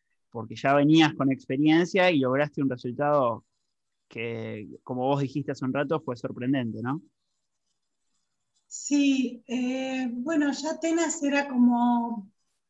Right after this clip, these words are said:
Speaker 2: ir un poquito más afianzada, ya tenía seis años de entrenamiento,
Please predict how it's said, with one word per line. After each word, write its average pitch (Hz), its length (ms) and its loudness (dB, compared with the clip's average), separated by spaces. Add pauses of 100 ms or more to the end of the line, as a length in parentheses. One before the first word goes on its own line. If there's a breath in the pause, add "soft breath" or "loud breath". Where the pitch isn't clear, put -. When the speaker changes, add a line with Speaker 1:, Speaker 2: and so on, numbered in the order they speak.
(260)
Speaker 2:
ir 302 200 4
un 302 120 6
poquito 262 380 -2
más 254 240 2
afianzada, 247 1120 -2 (100)
ya 196 200 -16
tenía 220 680 -2 (400)
seis - 520 -4
años 262 280 0
de 240 60 0
entrenamiento, 269 1080 0